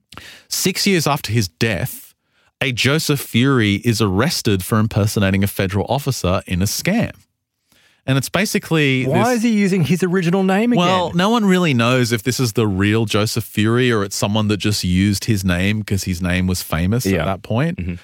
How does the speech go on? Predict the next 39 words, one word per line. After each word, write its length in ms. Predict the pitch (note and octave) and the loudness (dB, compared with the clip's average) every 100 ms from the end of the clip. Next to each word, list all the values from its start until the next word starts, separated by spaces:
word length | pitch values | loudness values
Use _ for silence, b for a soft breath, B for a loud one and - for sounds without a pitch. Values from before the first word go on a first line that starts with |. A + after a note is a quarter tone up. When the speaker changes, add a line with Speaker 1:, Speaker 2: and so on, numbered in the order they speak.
| - | -6
Speaker 1:
But 100 | B2+ | -2
it 60 | C3 | 0
was 160 | C3 | 0
basically 580 | - C3+ D3+ E3+ - C#3+ | -2 -2 0 -2 0 2
a 60 | A#2+ | 2
guy 540 | G#2+ F#2 F#2+ F#2+ F#2+ | 0 0 0 0 0
who, 680 | F2+ F2+ F2+ F2 F2 E2+ - _ - | 0 0 0 0 0 -2 -6 _ -8
uh, 240 | D#2+ D#2 - F2 | -6 -8 -12 -12
tr-, 140 | - G#2 C3 | -10 -10 -4
was 140 | A#2 | -4
tried 440 | - - A2 A#2+ A#2+ | -2 0 0 0 0
on 140 | A2 | 0
a 20 | |
scam 640 | G#2 - F2 F2 E2 D#2+ D2+ | -2 -2 -2 0 -2 -4 -2
and 120 | F#2 | 0
ended 200 | F2+ F2 | 0 0
up 180 | E2 - | -4 -4
getting 220 | F2+ E2 | -4 -2
arrested 440 | D#2 F2+ - E2+ | -2 -2 -2 -4
by 160 | D#2 D2+ | -4 -4
an 80 | E2 | -2
undercover 420 | E2+ D#2 E2 - - | -4 -4 -6 -6 -2
agent. 540 | G2+ G2 D#2+ D#2 - b b b - | 0 0 -4 -8 -12 b b b -4
Uh, 240 | F2 E2+ | -2 -2
and 240 | F#2 G2 F#2 | -2 -2 0
during 260 | G#2+ G2+ | 0 0
the 80 | F2+ | 0
trial, 480 | F2 - F2 F#2 F2+ | -2 -2 0 0 0
he 80 | F2 | -2
claimed 440 | - E2+ F2 F2 | -2 -2 0 0
that 240 | E2 E2+ - | 0 -2 -2
his 260 | F#2+ E2+ | -2 -2
real 200 | F2 F2+ | 0 0
name 280 | F2 E2 D#2+ | 0 0 -2
was 140 | E2 - | -2 -4
Joseph 340 | D#2+ D#2+ E2+ | -4 -4 -6
Fury. 560 | - F#2 F#2+ F2 D#2 E2 B | -6 -2 0 0 -4 -8 B
Apparently, 560 | B D3+ F3+ D#3+ A2+ G#2 | B -2 0 0 0 0
his 500 | F2+ G#2+ F#2+ - - | 0 0 0 -4 -8